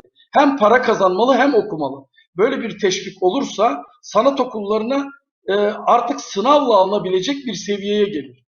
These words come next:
Bu olmadığı için herkes sadece okul okumak için bir seviyeye, yani şu an sanat okulları bomboş.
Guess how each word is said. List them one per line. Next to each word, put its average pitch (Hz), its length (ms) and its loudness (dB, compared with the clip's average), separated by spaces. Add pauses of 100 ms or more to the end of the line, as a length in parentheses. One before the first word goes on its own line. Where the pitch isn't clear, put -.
(180)
Bu 226 260 4
olmadığı 285 360 2
için 262 400 -2 (300)
herkes 277 380 -2
sadece 302 520 -4
okul 254 340 -4
okumak 196 400 -4
için 180 300 -10
bir 160 80 -8 (480)
seviyeye, 147 260 -4
yani 180 200 2
şu - 180 0
an 226 120 4
sanat 226 360 -2
okulları 214 440 -4
bomboş. 269 460 0